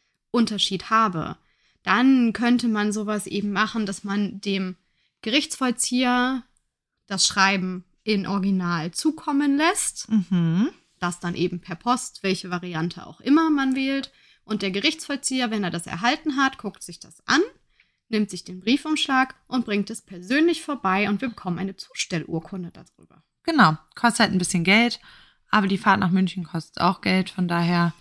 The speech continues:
Speaker 1: Das ist eine Option, die man sich ja auch nochmal aufrechterhalten könnte für diese massiven Differenzen.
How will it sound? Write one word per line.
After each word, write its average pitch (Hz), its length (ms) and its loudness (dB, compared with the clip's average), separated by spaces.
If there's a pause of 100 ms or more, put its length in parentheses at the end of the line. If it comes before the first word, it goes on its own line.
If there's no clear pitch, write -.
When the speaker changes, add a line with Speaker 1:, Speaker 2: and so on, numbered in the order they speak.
(200)
Speaker 1:
Das 240 200 0
ist 247 120 -6
eine 247 120 -6
Option, 214 560 -4
die 208 140 -2
man 208 220 0
sich 196 160 -8
ja - 180 -2
auch 175 100 -2
nochmal 180 560 -4 (100)
aufrechterhalten 180 840 -8
könnte 202 300 -2
für 220 180 0
diese 196 240 0
massiven 185 640 -4
Differenzen. 175 720 -12